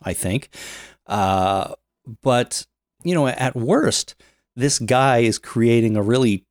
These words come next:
toxic workplace to be in. And obviously, the Starship Callister simulation that he's trapping people in, in is extremely horrific for these people because they're trapped there and they can't do anything about it.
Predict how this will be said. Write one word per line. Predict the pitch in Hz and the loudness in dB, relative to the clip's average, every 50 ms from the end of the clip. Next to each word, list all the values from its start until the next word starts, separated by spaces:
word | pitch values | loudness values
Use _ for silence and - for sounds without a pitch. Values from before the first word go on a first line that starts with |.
| _ _ _ _ _ _ _ _ _ - | _ _ _ _ _ _ _ _ _ -20
toxic | - - - 127 131 - - - - - - - 123 | -12 -6 -4 -2 -2 -4 -4 -6 -6 -6 -6 -6 -4
workplace | 110 110 151 208 - - - - 82 73 69 - - - - - _ _ _ - | 0 0 0 0 0 -6 -8 -6 -6 -4 -4 -6 -10 -12 -12 -14 _ _ _ -8
to | - 104 | -8 -6
be | 87 98 98 90 87 85 | -2 -2 -2 0 0 -2
in. | 85 85 95 143 165 - - - - - - _ _ _ - | -2 -2 -2 -4 -4 -6 -10 -20 -20 -20 -20 _ _ _ -8
And | - 123 117 113 113 110 110 107 98 - - _ _ _ - | -4 -2 0 2 2 2 2 0 -2 -4 -10 _ _ _ -4
obviously, | 123 151 151 135 127 123 - - - 123 117 110 107 107 101 104 101 92 | -2 0 2 4 4 4 2 0 -2 0 0 0 2 0 0 -2 -4 -8
the | 107 - 117 101 104 110 110 107 104 98 98 98 - - _ | -12 -14 -10 -4 -2 0 0 0 0 -2 -2 -4 -8 -12 _
Starship | - - - 127 127 123 - - 196 - _ _ _ _ _ | -10 -4 -2 -2 -2 0 0 -2 -4 -4 _ _ _ _ _
Callister | - - 127 143 151 131 - - 110 95 | -6 -2 -2 0 0 -2 -2 -4 -4 -4
simulation | - - 107 98 98 92 90 90 92 - - 98 92 | -2 -2 -2 -2 -2 -2 -2 -2 -2 -4 -4 -4 -4
that | 90 85 - | -4 -6 -4
he's | - 143 - | -4 -6 -4
trapping | - - 95 92 - - 92 85 | -4 -2 -4 -4 -4 -6 -10 -10
people | - - 101 101 - 95 | -8 -8 -6 -4 -4 -4
in, | 92 95 95 95 90 _ _ _ _ - | -2 -2 -4 -6 -8 _ _ _ _ -6
in | - 113 101 101 98 - | -4 -2 -2 -2 -4 -4
is | 113 104 101 92 90 - - - - - _ _ - | -2 -2 -2 -2 -2 -6 -10 -14 -20 -20 _ _ -10
extremely | 110 - - - - - - 143 196 247 285 180 110 95 | -4 -2 -2 -2 -2 0 0 2 2 4 4 2 2 0
horrific | - - 95 82 85 - - - - - | -2 -2 -2 -4 -4 -8 -10 -12 -16 -10
for | - - 95 | -6 -4 -4
these | 92 87 82 | -2 -4 -6
people | - - 90 - - 110 | -6 -10 -10 -8 -6 -4
because | 107 113 107 - 120 123 | -2 -2 0 0 0 0
they're | 139 139 | 0 0
trapped | 135 - 214 240 262 _ - | 0 0 -4 -4 -4 _ -8
there | 80 80 | -8 -8
and | 82 80 107 | -6 -6 -8
they | 90 | -8
can't | - - - 110 110 107 - 104 98 | -8 -6 -4 -2 -2 -2 -4 -4 0
do | 110 107 110 110 120 | 2 4 4 4 2
anything | - 101 101 107 101 107 117 | 0 0 -2 -2 -2 0 -2
about | 127 131 160 190 185 | 0 0 0 0 -2
it. | - - - | -4 -6 -8